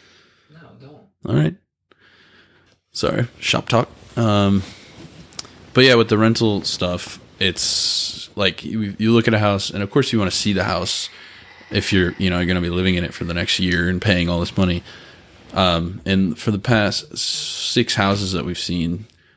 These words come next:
Speaker 2: either, I think out of one or two we didn't like, really. It was, like, revealing to see the place instead of the pictures. But then the other ones, like, they're gone day of or day after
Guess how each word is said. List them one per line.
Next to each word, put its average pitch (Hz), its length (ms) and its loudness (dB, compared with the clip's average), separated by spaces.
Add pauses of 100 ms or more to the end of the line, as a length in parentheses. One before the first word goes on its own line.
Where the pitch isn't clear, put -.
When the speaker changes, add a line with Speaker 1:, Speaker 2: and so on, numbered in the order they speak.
(120)
Speaker 2:
either, 104 460 4 (160)
I 107 100 -2
think 113 200 2
out 104 100 6
of 82 160 0
one 113 240 4
or 98 60 2
two 95 260 0
we 82 100 0
didn't 87 340 -2 (100)
like, 73 480 -4
really. 71 260 0
It 57 40 0
was, 95 140 -2
like, - 240 0
revealing 87 640 2
to 95 120 -2
see 80 440 0 (100)
the - 80 -6
place 82 320 0
instead 82 220 -2
of 71 60 -2
the 71 80 -6
pictures. - 500 -4 (460)
But 95 120 -2
then 101 120 4
the 98 100 6
other 104 160 4
ones, 92 300 0
like, 85 260 -2
they're 101 140 0
gone 85 500 -2 (460)
day 101 320 2
of 85 480 2
or 92 100 -4
day 92 300 2
after 80 540 -4